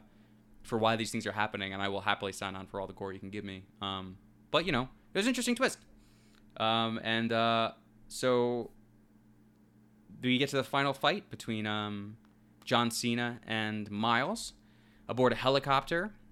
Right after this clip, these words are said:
Um, obviously, John Cena wins, and then one of the, f-, you know, John Cena turns to his wife, who he had, he's been fighting this whole movie to save. And what does he say, Ryan?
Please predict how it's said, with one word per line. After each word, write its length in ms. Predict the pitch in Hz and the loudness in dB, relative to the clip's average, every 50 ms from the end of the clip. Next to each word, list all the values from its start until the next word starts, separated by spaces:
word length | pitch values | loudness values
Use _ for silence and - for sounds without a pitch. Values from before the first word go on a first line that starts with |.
| - - - - - - - - - - - - - - - - - - - | -20 -20 -20 -20 -20 -20 -20 -20 -20 -20 -20 -20 -20 -20 -20 -20 -20 -10 -6
Um, 640 | 117 113 110 107 104 104 104 104 101 101 101 104 - - - - - - _ _ - _ _ - - - _ _ - - _ - - - | -4 -4 -2 -2 -2 -4 -4 -6 -8 -10 -12 -14 -18 -20 -20 -20 -20 -20 _ _ -20 _ _ -20 -20 -20 _ _ -20 -20 _ -20 -8 -2
obviously, 400 | 110 120 120 120 - - 123 117 | 0 0 0 0 -2 -4 -4 -2
John 200 | 123 117 110 107 | 0 0 0 -2
Cena 260 | - - 123 113 107 | -2 -4 -2 -4 -4
wins, 480 | 101 104 117 131 151 202 233 233 - - - - _ - - - - - | -2 -2 -2 -2 -2 -4 -6 -8 -10 -14 -18 -20 _ -20 -20 -20 -14 -6
and 80 | 110 113 | -2 0
then 80 | 117 120 | 2 2
one 80 | 120 | 2
of 40 | 117 | 2
the, 60 | 113 - | 0 -4
f-, 180 | - - - - | -8 -14 -14 -6
you 120 | - 120 | -4 -2
know, 160 | 110 98 117 135 139 - _ - - - - - - - | -2 -2 -4 -6 -10 -18 _ -20 -20 -20 -20 -18 -16 -8
John 280 | - 131 127 131 123 - | -2 0 2 2 2 0
Cena 200 | - 135 123 113 | 0 -2 -2 -2
turns 380 | - - 127 123 127 120 - - | -2 -4 -4 -2 -2 -4 -4 -4
to 120 | - 127 | -2 -2
his 160 | 117 117 104 | -2 -2 -2
wife, 380 | 104 110 120 135 180 190 - - | 2 4 4 4 4 0 -4 -4
who 80 | - 117 | 0 2
he 100 | 113 110 | 2 4
had, 220 | 110 107 107 104 | 4 4 2 2
he's 120 | 113 113 104 | 0 -2 -2
been 140 | 113 101 98 | -2 -4 -6
fighting 280 | - - 131 123 123 | -2 0 2 2 2
this 100 | 117 113 | 0 -2
whole 100 | - 123 | -2 -2
movie 140 | 120 120 113 | -2 -2 -2
to 60 | 104 | -4
save. 420 | 107 - - 120 127 160 208 208 - - - - - - | -4 0 2 2 2 2 -2 -4 -8 -14 -20 -18 -4 2
And 80 | 120 | 2
what 60 | 131 | 4
does 100 | 147 139 | 4 4
he 60 | 139 131 | 2 0
say, 180 | - 131 107 | 2 2 2
Ryan? 300 | 98 101 98 98 98 101 | 2 0 -2 -4 -6 -8